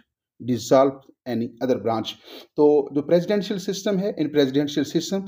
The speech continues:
all the three branches of the government, three branches of the government क्या है? The first branch of the government is legislature, second is executive and the third is judiciary are constitutionally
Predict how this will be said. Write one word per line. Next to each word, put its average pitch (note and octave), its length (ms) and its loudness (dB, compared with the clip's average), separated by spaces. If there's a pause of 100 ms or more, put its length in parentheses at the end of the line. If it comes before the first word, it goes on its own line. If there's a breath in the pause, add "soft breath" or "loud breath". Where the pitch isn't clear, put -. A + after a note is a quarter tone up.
(320 loud breath)
all C#3+ 120 10
the D3+ 180 2
three G3+ 520 -8
branches C3 320 -2 (220)
of A#2+ 80 -4
the A2+ 240 -2
government, A#2+ 260 4
three - 380 -4
branches E3+ 280 2
of F3+ 80 4
the E3+ 200 0
government F3+ 260 0
क्या F#3 120 0
है? G3+ 140 -4 (300 loud breath)
The C3+ 100 0
first F3 220 2
branch D3+ 280 0
of D3+ 60 -4
the C3 140 0 (100)
government C3+ 260 4
is C3 220 -6
legislature, D#3 500 0 (420 loud breath)
second C#3+ 240 4
is C3 240 -4
executive C#3+ 440 0 (100)
and B2+ 120 2
the B2+ 160 -2
third C3 180 4
is C3 80 2 (160)
judiciary B2+ 360 -2 (420 loud breath)
are D3 220 6 (380)
constitutionally F3 1000 -2